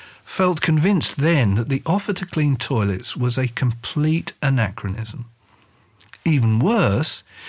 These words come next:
it was self-centered to expect others to indulge us by letting us clean their toilets just because it happened to be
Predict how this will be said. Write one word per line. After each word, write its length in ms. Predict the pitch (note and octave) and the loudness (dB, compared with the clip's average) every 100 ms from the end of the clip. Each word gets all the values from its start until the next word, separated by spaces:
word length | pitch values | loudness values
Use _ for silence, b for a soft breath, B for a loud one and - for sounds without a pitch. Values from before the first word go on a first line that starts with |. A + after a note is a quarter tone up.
| B - | B -6
it 100 | F3 | -2
was 160 | E3 | 0
self-centered 720 | - A#3 F3 - G3+ G3 A2 | 2 2 0 2 2 0 -2
to 100 | - | 0
expect 540 | A2 - - F#2+ - C#3 | -2 -2 -2 -2 0 0
others 320 | E3+ G2+ - | 2 0 0
to 140 | A2 | 0
indulge 440 | A2 G#2 F3+ F3 F#2+ | 0 2 2 2 0
us 160 | F2 | -2
by 160 | C3 B2 | 0 2
letting 460 | C#3 F3 - G#2 | 2 0 0 0
us 180 | G2 G2+ | 2 0
clean 400 | - G#2 A2 G#2 | -2 -2 2 2
their 280 | G2 D3 F3 | 2 2 0
toilets 440 | - - F#2+ A#2+ | -2 -2 -2 -4
just 380 | - - F3+ - | -4 0 0 0
because 320 | C3 A#2+ B2 | -2 0 0
it 180 | B2 - | 0 -2
happened 340 | C3 - B2 A#2 | -4 -2 -2 0
to 100 | B2+ | 0
be 180 | C3+ | -2